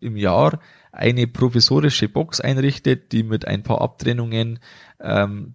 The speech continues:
die so gemacht wird auf Stroh. Dann kann man sich vielleicht einfach das entzehren. Für die Einzelkuh ist es wieder stressärmer und somit ein Gewinn zum Schluss für alle. So kann, können eben Stoßzeiten abgefedert werden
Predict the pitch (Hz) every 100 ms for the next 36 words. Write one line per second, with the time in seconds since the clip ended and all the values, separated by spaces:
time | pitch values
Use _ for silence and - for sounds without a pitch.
0 | - 104 120 117 113 110 123 165 - 143
1 | 135 - 104 - - 120 147 165 165 -
2 | - _ _ - - 104 113 - - 123
3 | 175 160 - 151 - 123 107 123 165 -
4 | 131 139 131 - - - - 110 - 95
5 | 95 - - 107 104 180 220 _ _ _
6 | _ _ 127 120 - 127 160 160 147 143
7 | 139 123 113 117 107 101 - 110 147 202
8 | - - 151 160 165 165 - - - 123
9 | 117 127 143 143 - - 110 113 110 123
10 | 127 _ - 117 110 113 113 - 101 -
11 | 92 92 92 - _ _ _ _ _ _
12 | _ _ _ - 123 - 127 123 - -
13 | 123 113 98 101 104 - 143 151 - 110
14 | - - - 180 _ - 156 156 156 147
15 | 135 127 135 131